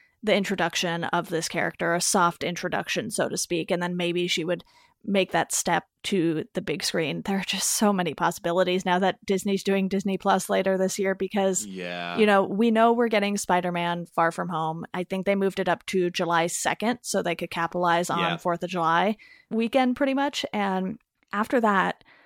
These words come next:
Speaker 1: I imagine Comic-Con will be where they start announcing a bunch of stuff because that starts fifteen days after Spider-Man premieres.
Speaker 2: And I think they skipped Comic-Con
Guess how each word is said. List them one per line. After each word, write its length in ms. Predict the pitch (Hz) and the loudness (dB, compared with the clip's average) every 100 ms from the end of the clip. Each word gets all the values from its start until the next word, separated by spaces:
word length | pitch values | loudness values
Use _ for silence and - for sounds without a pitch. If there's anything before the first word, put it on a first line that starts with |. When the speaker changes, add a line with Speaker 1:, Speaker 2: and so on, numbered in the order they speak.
| _ - | _ 0
Speaker 1:
I 120 | 196 | 2
imagine 680 | 196 202 190 202 233 220 220 | 4 6 6 6 4 2 0
Comic-Con 600 | 190 180 180 180 160 170 | 0 0 0 0 0 0
will 140 | 165 | 0
be 160 | 175 175 | 2 0
where 260 | 165 139 165 | 2 0 2
they 320 | 170 170 165 | 2 0 -2
start 360 | - 180 160 - | -4 0 0 -2
announcing 480 | 165 147 180 202 208 | -4 -4 -2 -2 0
a 40 | |
bunch 200 | 226 220 | 0 0
of 80 | 240 | 0
stuff 300 | 254 254 - | 2 0 0
because 300 | 214 185 180 | -2 -2 -2
that 260 | 175 170 - - | -2 -2 -4 -10
starts 720 | - - 175 175 - - - _ - | -6 -2 -2 -2 -4 -6 -8 _ -4
fifteen 760 | 185 - - - 254 277 285 277 | -4 -4 -6 0 2 2 2 4
days 460 | 294 311 320 285 | 4 4 0 -2
after 640 | - 302 - 311 311 330 - _ _ | 0 -2 0 0 0 -2 -6 _ _
Spider-Man 720 | - 269 277 285 294 294 285 _ _ | -2 0 2 2 2 2 0 _ _
premieres. 680 | - 269 269 277 302 - - - - | 0 2 4 0 -2 -6 -10 -14 -6
Speaker 2:
And 140 | 123 | -2
I 60 | 120 | -2
think 260 | 165 170 | -4 -4
they 100 | 139 | -4
skipped 560 | 104 - - 135 - - | -2 -2 6 6 6 -10
Comic-Con 1000 | 120 110 104 98 - 101 98 95 95 95 | 2 2 2 -4 -6 -4 -2 -4 -8 -12